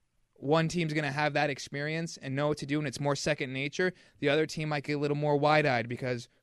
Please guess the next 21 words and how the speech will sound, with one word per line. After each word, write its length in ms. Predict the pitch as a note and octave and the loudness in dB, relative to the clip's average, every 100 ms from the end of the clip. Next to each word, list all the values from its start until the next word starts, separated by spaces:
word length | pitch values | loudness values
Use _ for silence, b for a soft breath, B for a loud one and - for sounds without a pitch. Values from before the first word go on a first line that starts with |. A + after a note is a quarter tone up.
| _ _ | _ _
"Oh 40 | |
my 100 | C#3 | -8
God, 240 | G#2 B2 B2+ | 0 2 4
I'm 100 | A#2+ | 2
in 120 | C3+ | -2
the 80 | G#2+ | -4
Final 320 | B2 B2 G#2+ | -2 -2 -4
Four. 400 | - A#2+ D3 E3 _ _ _ _ _ | -2 2 2 0 _ _ _ _ _
I 60 | D3 | 0
didn't, 240 | E3+ B2+ | 2 2
I 80 | C3+ | 0
didn't 200 | E3 C3 | 0 -2
even 120 | B2+ | -4
think 160 | C#3+ C3+ | -4 -2
we 80 | C#3 | 0
were 100 | C#3+ | 0
gonna 200 | C#3+ C#3 | 0 -2
win 140 | D3+ | -4
our 80 | C#3+ | -4
conference 420 | E3 F#3 F#3+ B2 | -2 -2 -2 -8
tournament." 400 | - G2+ E2+ - | -8 -10 -12 -18